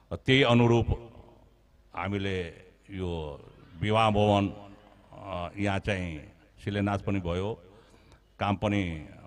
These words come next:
त्यसको भइरहेछ। त्यस्तै चाहिँ टाउन हल भयो, यो सबैमा चाहिँ रोजगार सिर्जना हुने काम हो। अब जस्तो यो शिवालय पोखरीमा चाहिँ अहिले डुङ्गा चलिरहेछ, यसमा पनि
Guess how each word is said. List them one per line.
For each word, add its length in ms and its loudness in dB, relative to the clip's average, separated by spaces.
त्यसको 240 -6
भइरहेछ। 540 -6
त्यस्तै 440 -8
चाहिँ 200 -8
टाउन 280 0
हल 200 -2
भयो, 320 -8
यो 180 -8
सबैमा 640 -4
चाहिँ 380 -4
रोजगार 380 4
सिर्जना 380 0
हुने 220 0
काम 300 -10
हो। 300 -12
अब 240 -4
जस्तो 220 -8
यो 160 -4
शिवालय 360 -2
पोखरीमा 460 -4
चाहिँ 400 -10
अहिले 400 -12
डुङ्गा 200 -6
चलिरहेछ, 520 0
यसमा 460 -2
पनि 360 -4